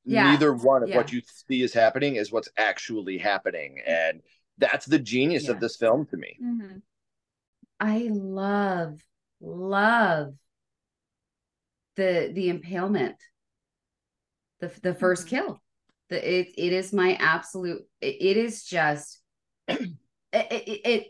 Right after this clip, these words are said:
Speaker 1: it, the execution of the, you know, they, they're all coming toward, and they have their stupid little shit weapons that they're gonna,
Speaker 3: Mm-hmm.
Speaker 1: they're gonna get these hillbillies. And then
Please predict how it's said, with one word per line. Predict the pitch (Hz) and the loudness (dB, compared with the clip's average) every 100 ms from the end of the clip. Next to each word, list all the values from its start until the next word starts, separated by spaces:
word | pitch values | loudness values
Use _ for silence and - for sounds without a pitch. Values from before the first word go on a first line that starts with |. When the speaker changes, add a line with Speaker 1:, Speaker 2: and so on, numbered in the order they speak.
| - | -10
Speaker 1:
it, | 185 185 180 | -12 -8 -4
the | - | 0
execution | 214 - 214 - 233 233 220 208 170 - - | 0 0 -8 -6 -2 -2 -2 0 0 -2 -4
of | 180 - | -4 -4
the, | 185 151 - | -6 -8 -8
you | 175 185 | -4 0
know, | 165 165 | 0 0
they, | 170 - - | 0 0 0
they're | 170 165 | 2 4
all | 175 | 4
coming | 185 196 180 | 0 -2 -4
toward, | 180 185 185 | -2 -2 0
and | 175 | 0
they | |
have | 165 160 | -2 -4
their | 165 | -4
stupid | 147 - 196 185 175 | -6 -10 -6 -4 -2
little | 175 165 156 151 - _ | 0 0 -2 -6 -14 _
shit | - - - - - - _ - | -12 -10 -10 -4 -4 -6 _ -14
weapons | 175 185 - 170 156 139 139 | -2 -2 0 -2 -2 -2 -4
that | 147 | -8
they're | 170 165 | -4 -4
gonna, | 165 151 | -4 -6
Speaker 3:
Mm-hmm. | 143 | -4
Speaker 1:
they're | 226 | -4
gonna | 247 147 - | -4 -8 -4
get | 330 - - | -4 -4 -2
these | 214 185 220 | -4 -4 -2
hillbillies. | 208 185 180 165 156 147 | 0 0 0 0 -2 -4
And | 160 175 | -4 -2
then | 165 160 | 0 -2